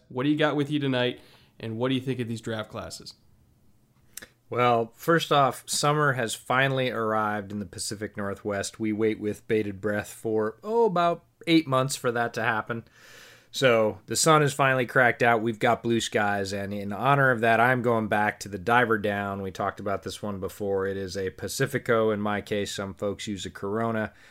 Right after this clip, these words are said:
Speaker 2: Basically, any light Mexican lager you want, and you top it off with a little shot of Bacardi Limon.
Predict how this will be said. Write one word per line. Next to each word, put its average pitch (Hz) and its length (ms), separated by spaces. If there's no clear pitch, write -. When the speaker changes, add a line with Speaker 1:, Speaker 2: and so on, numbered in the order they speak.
Speaker 2:
Basically, 135 440
any 123 140
light 107 260
Mexican 107 400
lager 104 280
you 98 160
want, 104 380
and 95 180
you 92 60
top 98 300
it 98 60
off 92 300
with 95 120
a 95 60
little 92 260
shot 95 300
of 92 60
Bacardi 110 420
Limon. 127 640